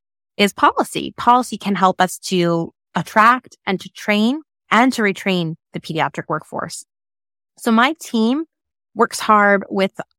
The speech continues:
others in Washington, D C, and with peer institutions across the nation to build really strong relationships with policymakers and with their staff.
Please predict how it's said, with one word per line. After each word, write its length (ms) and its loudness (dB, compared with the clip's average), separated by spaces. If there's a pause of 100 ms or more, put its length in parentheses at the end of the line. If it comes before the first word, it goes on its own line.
(160)
others 360 2
in 200 -2
Washington, 540 0
D 100 -8
C, 380 -2
and 180 -4
with 160 -6
peer 220 -2
institutions 840 -6
across 360 -2
the 120 -10
nation 440 -2 (420)
to 80 -6
build 200 2
really 300 -2
strong 400 0
relationships 840 -4
with 140 -8
policymakers 1000 -2 (280)
and 140 2
with 120 0
their 120 0
staff. 460 -2